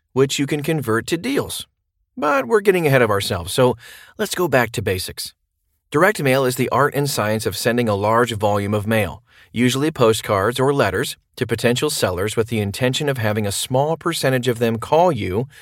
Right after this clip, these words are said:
with the desire to sell. The process can be boiled down to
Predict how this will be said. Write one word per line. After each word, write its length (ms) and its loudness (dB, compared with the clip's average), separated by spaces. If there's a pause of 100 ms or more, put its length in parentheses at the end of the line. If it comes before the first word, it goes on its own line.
(180)
with 220 4
the 80 2
desire 480 0
to 140 -8
sell. 400 -4 (500)
The 100 -2
process 460 4
can 120 -2
be 80 -4
boiled 340 4
down 300 0
to 460 -2